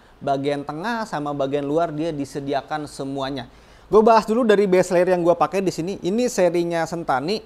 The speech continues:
Terus ada beberapa seri lagi dari Big Armor ini untuk si base layernya. Kalau yang gue dapat ini, ini serinya Sentani. Sama, untuk seri Sentani ini ada sepuluh fitur yang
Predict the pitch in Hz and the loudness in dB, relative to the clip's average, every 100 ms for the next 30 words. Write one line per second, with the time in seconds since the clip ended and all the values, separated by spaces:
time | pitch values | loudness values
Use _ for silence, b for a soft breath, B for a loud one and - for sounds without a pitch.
0 | B B B B _ - 160 202 160 151 | B B B B _ 0 2 2 2 2
1 | 151 147 143 143 143 151 143 135 127 143 | 2 2 2 2 -2 -4 -4 -2 -2 -4
2 | 170 139 131 135 139 131 135 135 139 139 | -2 0 0 -2 -6 -6 -4 -2 -2 -6
3 | 135 147 170 147 - 147 131 131 147 127 | -8 -8 -8 -10 -12 -6 -6 -6 -4 -4
4 | 127 180 156 139 139 139 139 135 135 143 | -6 -8 -4 -2 -2 -2 -2 -2 -2 -4
5 | 151 208 180 196 165 143 147 170 170 - | -4 -4 -6 -8 -8 -6 -6 -10 -12 -12
6 | 160 160 151 156 156 185 - - 269 240 | -12 -12 -8 -6 -6 -8 -10 0 2 2
7 | 233 220 185 - 208 202 190 202 202 175 | 2 0 -2 0 0 0 2 2 2 -2
8 | 180 220 175 165 170 185 - 185 180 185 | -4 0 0 2 0 -2 0 0 0 -4
9 | 165 180 196 170 151 | -4 -2 0 0 0